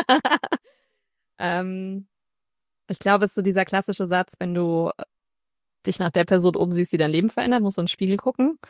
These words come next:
Ähm, weil das eigentlich das ist, worauf es immer wieder für mich fußt, diese Selbstverantwortung. Ja.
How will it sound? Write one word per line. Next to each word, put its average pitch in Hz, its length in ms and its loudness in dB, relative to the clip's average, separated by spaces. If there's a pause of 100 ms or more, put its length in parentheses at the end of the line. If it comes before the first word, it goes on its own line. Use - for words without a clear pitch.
(460)
Ähm, 170 600 -2
weil 165 160 2
das 170 140 0
eigentlich 170 340 0
das 170 160 -2
ist, 185 160 -2
worauf 160 240 2
es - 80 -6
immer 170 240 0
wieder 165 220 0
für - 120 -6
mich 156 200 -4
fußt, - 400 -2
diese 151 160 -4
Selbstverantwortung. 151 880 -2 (720)
Ja. - 140 -6